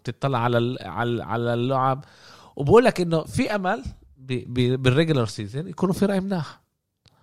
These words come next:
ولعيبة مناح، ولما بيجي البلاي أوف بيكون لهم مش نفس الحرية اللي بتكون لهم زي ما عندهم بالريجولار سيزون. وساعتها بيبينوا،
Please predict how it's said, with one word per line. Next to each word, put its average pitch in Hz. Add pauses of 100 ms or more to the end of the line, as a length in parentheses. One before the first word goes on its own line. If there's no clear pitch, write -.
(140)
ولعيبة 131
مناح، 165 (680)
ولما 110
بيجي 123
البلاي 110
أوف 175 (680)
بيكون 107
لهم 123
مش 139
نفس -
الحرية 101 (580)
اللي 110
بتكون 117
لهم 95 (340)
زي 110
ما 107
عندهم 101
بالريجولار 98
سيزون. 92 (380)
وساعتها 175
بيبينوا، 151